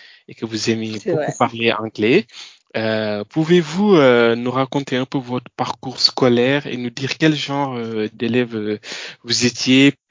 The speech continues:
Speaker 2: <laughs> Alors moi, sur la plupart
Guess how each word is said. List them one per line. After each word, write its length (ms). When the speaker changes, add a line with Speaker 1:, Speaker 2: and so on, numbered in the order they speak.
Speaker 2:
<laughs> 1500
Alors 320
moi, 440
sur 220
la 180
plupart 640